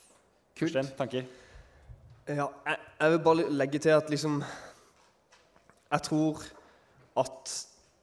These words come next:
Speaker 3: det han-, at det henger mye sammen med, eller det henger egentlig alt sammen med å bare bruke tid i Bibelen.
Speaker 2: Mm.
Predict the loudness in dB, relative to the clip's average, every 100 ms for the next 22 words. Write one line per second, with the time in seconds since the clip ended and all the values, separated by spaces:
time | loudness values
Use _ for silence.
0 | -20 _ _ _ -6 0 2 2 -2 -2
1 | -4 -2 -2 -2 -2 -2 0 -2 2 0
2 | 0 0 0 0 -2 -10 -10 -10 -8 -4
3 | -2 -2 -2 -4 0 0 2 2 2 0
4 | -2 -8 -20 _ _ _ _ _ -4 0
5 | 0 -2 -4 -2 0 -2 -6 -12 _ -20